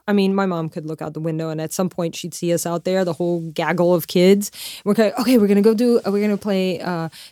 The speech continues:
tag football at th-, this house at this time. Then we're gonna go this one's pool. And then we're gonna go this one's swing set. And then we're gonna ride bikes to this." Like, our street was, like, so, you've been on my old street, but it was so small.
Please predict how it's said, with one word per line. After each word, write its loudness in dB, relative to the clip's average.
tag 0
football 2
at -6
th-, -6
this -4
house -4
at -6
this -6
time. -4
Then -4
we're -6
gonna -6
go -2
this 2
one's 0
pool. 4
And 4
then 2
we're 0
gonna 0
go 2
this 4
one's 2
swing 4
set. 2
And -4
then 0
we're 2
gonna 0
ride 4
bikes 0
to 2
this." 0
Like, 4
our 6
street 0
was, 0
like, -2
so, -10
you've -6
been -4
on -8
my -12
old -12
street, -10
but -8
it -6
was -6
so -4
small. -4